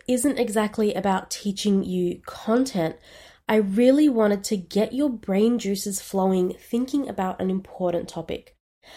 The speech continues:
I really want to open up a can of worms here and talk about a moral dilemma. Is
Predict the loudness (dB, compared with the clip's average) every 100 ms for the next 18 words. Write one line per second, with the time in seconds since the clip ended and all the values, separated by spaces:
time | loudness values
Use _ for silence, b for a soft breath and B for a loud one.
0 | B 0 4 6 6 6 4 4 2 4
1 | 4 4 0 -8 -10 0 2 2 2 0
2 | 0 0 -2 -6 -4 -4 -6 B B B
3 | 0 0 4 4 4 2 2 2 2 4
4 | 6 6 6 2 0 -2 0 -2 -2 -8
5 | _ b b b b 0 2 0